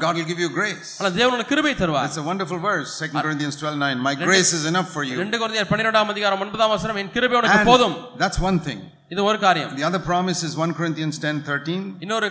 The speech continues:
Speaker 2: காரியம் ஒன்று கொரிந்தியர் பத்து பதிமூன்று.
Speaker 1: "I will never allow the trial to become too much for you to bear."
Speaker 2: "உன்னுடைய திராணிக்கு மிஞ்சி நான் உன்னை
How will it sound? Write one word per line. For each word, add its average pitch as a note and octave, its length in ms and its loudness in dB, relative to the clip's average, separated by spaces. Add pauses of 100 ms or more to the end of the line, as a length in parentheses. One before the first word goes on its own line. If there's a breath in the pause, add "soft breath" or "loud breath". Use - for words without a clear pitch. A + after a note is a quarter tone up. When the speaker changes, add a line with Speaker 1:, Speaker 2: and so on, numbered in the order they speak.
Speaker 2:
காரியம் G#3 380 0
ஒன்று G#3+ 180 -6
கொரிந்தியர் G#3 320 -4
பத்து G3 260 -2
பதிமூன்று. F#3+ 420 -4 (300)
Speaker 1:
"I D3 120 2
will D3 120 2 (220)
never A3 200 2 (240)
allow C#3+ 320 4 (580)
the B2+ 60 -4 (140)
trial C#3+ 320 2 (100)
to C3 140 -10
become C3 260 -6 (220)
too E3 180 2
much D3+ 140 -4 (100)
for C3 180 -6
you B2 80 -8 (100)
to A2+ 40 -8 (140)
bear." G#2+ 160 -8 (140)
Speaker 2:
"உன்னுடைய F3 280 2
திராணிக்கு G3 440 2
மிஞ்சி A3 280 -2
நான் G3+ 160 2
உன்னை F#3 160 0